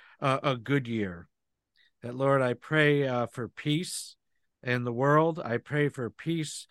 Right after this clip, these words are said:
uh, between people who know each other. I pray for peace in our neighborhood and on our streets. So, Lord, I ask that you lift up Gritty and that you continue to watch over him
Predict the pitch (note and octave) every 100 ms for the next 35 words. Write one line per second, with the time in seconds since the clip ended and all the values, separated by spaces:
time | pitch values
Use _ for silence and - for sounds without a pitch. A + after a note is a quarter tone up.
0 | - - - B2+ A#2 G2+ G#2+ - D3 B2
1 | - D#3+ C#3+ C3 B2 C3+ D3 D3+ C#3+ D#3
2 | C#3+ D3+ C#3+ B2 A#2 _ - E3+ E3 D#3
3 | C#3+ A2 - F#3 F#3 - D#3+ D3+ D3 D#3
4 | D#3 D3 E3+ D#3 D3 A#2 A2 A#2+ C3 C#3
5 | C3 C3+ B2 - A#2+ F#2+ - - _ _
6 | - - - - E3+ D3+ D3+ F3+ F3 E3
7 | D#3 E3+ F3 D3+ C#3+ C#3 C#3 D#3 - D3
8 | - B2 A#2+ D#3 E3+ E3+ E3 C3 C3 B2
9 | A2 A#2+ - F#3+ G3+ G3 F3 D#3 D3 D#3
10 | D3+ D#3+ C#3 C#3+ C3+ D#3+ F3 F3